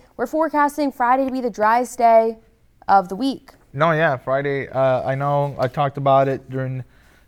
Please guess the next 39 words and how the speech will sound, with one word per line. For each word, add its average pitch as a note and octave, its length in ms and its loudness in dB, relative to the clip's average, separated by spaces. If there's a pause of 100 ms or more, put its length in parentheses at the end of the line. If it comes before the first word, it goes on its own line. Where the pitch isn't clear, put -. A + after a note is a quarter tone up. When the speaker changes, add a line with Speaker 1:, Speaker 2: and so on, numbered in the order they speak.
Speaker 2:
the C3 40 -12
beginning C3 240 -4
of C3 60 -6
the B2+ 80 -2
week C3 300 -2
and A#2+ 260 -6
on B2 100 -6
the B2 60 -8
weekend, B2 500 -6
how A#2 460 -8 (480)
really C3 260 -2
Friday C#3 440 2
is B2 240 -8
looking C3+ 240 -8
to C3+ 100 -8
be C3 240 -4
a A#2 80 -6
great B2 320 -4
day, B2+ 340 -2
but G#2+ 300 -8
we're A#2 180 -6
kind C3 240 -6
of A#2+ 80 -6
just B2+ 220 -6
in B2+ 100 -8
an A#2+ 140 -8
unsettled B2 520 -6
pattern C#3 440 -4
because B2 400 -8
the G#2+ 280 -6
atmospheric C#3 460 -6
moisture C3+ 320 -8
from B2+ 160 -8
out A#2+ 220 -4
west C3+ 360 2
is C#3 140 -10
continuing C#3 600 -10
to C3 100 -10
just A#2+ 300 -10